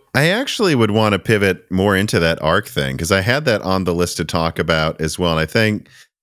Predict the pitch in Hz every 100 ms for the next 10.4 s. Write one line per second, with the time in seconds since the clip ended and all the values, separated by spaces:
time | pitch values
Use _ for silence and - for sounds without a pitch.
0 | _ _ _ 101 117 123 156 185 170 135
1 | 117 120 113 107 - 123 - 123 87 -
2 | _ - _ _ _ 90 76 - 117 139
3 | 147 156 156 - 123 - 110 110 - 101
4 | 98 98 101 95 98 92 95 78 73 78
5 | - 82 78 78 71 71 73 76 80 78
6 | 78 71 76 - 80 78 76 - 82 76
7 | 71 73 - 101 - 240 240 196 123 110
8 | 123 120 110 117 - 110 101 90 95 95
9 | 95 92 95 92 - 95 - 95 85 78
10 | - 131 107